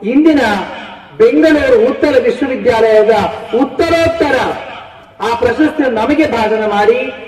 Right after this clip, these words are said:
ನಾವು ಈ ನೆಲಕ್ಕೆ ಸೇರೋಣ ಸ್ಪಷ್ಟವಾಗಿ ಹೇಳಲಿಕ್ಕೆ ನಮ್ಮ ಧೈರ್ಯ ಬಂತಪ್ಪ ಅನ್ನೋದಕ್ಕೆ ನಾನು ಇಲ್ಲಿ ಸಾಕ್ಷಿಯಾಗಲಿಕ್ಕೆ ಆಗ್ತದೆ. ನಾವು ಬರೀ ಒಂದು ಸಮುದಾಯಕ್ಕೆ ಮಾತ್ರ ಸೀಮಿತ ಆಗಲಿಕ್ಕೆ ಸಾಧ್ಯ ಇಲ್ಲ.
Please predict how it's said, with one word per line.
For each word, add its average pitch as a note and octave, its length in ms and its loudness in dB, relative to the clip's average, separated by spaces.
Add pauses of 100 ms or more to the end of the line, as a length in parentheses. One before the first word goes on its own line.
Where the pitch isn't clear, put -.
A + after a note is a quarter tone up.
(120)
ನಾವು B3 400 -2
ಈ B3 240 -4
ನೆಲಕ್ಕೆ C#4 380 0
ಸೇರೋಣ C4 760 0
ಸ್ಪಷ್ಟವಾಗಿ A3+ 640 0
ಹೇಳಲಿಕ್ಕೆ C#4 680 0
ನಮ್ಮ A#3 200 -2
ಧೈರ್ಯ C4 380 2
ಬಂತಪ್ಪ A3+ 400 -2
ಅನ್ನೋದಕ್ಕೆ G3+ 840 0
ನಾನು G#3+ 220 -2
ಇಲ್ಲಿ G3+ 180 0
ಸಾಕ್ಷಿಯಾಗಲಿಕ್ಕೆ G#3+ 880 -4 (340)
ಆಗ್ತದೆ. - 640 -6 (2250)
ನಾವು C4 320 0
ಬರೀ D4+ 120 0
ಒಂದು D4 400 2
ಸಮುದಾಯಕ್ಕೆ D#4+ 680 0
ಮಾತ್ರ C#4+ 220 -2
ಸೀಮಿತ - 340 -4
ಆಗಲಿಕ್ಕೆ B3 340 0
ಸಾಧ್ಯ A3 400 -2
ಇಲ್ಲ. E3 180 0